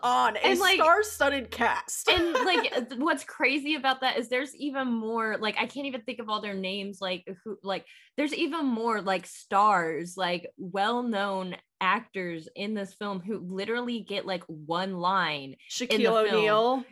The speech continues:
Speaker 2: Y-, yes, like, and, like,
Speaker 1: Billy Dee Williams.
Speaker 2: there's a part in this movie where,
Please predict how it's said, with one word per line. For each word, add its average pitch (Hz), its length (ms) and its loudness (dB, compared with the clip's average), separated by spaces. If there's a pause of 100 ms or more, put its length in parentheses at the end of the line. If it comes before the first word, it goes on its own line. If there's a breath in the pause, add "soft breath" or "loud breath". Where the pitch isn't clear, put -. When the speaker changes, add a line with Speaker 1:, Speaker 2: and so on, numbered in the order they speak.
Speaker 2:
Y-, 240 80 -10 (140)
yes, 302 720 4
like, 277 300 -2
and, 285 160 -4
like, 285 160 0
Speaker 1:
Billy 277 280 4
Dee 269 240 2
Williams. 277 1000 4 (160)
Speaker 2:
there's 220 200 0
a - 120 -6 (420)
part 285 360 0
in 233 100 -2
this 214 240 -4
movie 220 360 -4
where, 185 380 0